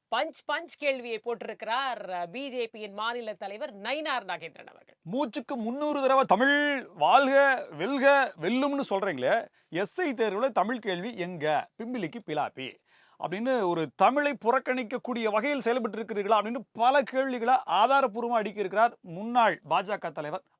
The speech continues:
Speaker 2: அண்ணாமலை அவர்கள்.
Speaker 1: செவிலியர்கள் போராட்டம் ஆறாவது நாளை தாண்டி போயிட்டு இருக்கு. ஆனால் அந்த போராட்டத்தை முடக்க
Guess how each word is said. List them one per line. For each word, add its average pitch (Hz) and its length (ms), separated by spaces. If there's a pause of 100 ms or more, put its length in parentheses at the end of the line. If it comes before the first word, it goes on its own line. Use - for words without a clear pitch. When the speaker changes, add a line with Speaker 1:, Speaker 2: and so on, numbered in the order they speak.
Speaker 2:
அண்ணாமலை 165 460
அவர்கள். - 280
Speaker 1:
செவிலியர்கள் 339 840
போராட்டம் 247 720
ஆறாவது 269 800
நாளை 185 500
தாண்டி 220 480
போயிட்டு 214 400
இருக்கு. 196 320
ஆனால் 202 440
அந்த 202 240 (100)
போராட்டத்தை 302 840
முடக்க 247 580